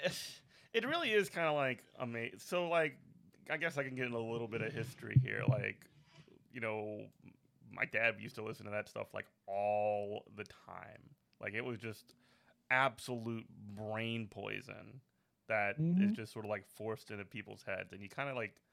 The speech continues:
Speaker 1: don't know what to do about it, 'cause it is,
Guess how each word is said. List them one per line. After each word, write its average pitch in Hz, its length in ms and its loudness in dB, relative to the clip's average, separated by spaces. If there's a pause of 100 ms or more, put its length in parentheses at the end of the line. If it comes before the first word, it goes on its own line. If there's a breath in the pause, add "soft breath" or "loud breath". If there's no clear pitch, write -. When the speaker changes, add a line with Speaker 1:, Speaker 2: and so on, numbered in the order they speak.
(640)
Speaker 1:
don't 127 260 4
know 123 140 6
what 113 260 0
to 113 80 -12
do 107 200 -6
about 98 220 -4
it, 98 80 -12
'cause 120 160 -6
it 131 100 -2
is, 127 380 0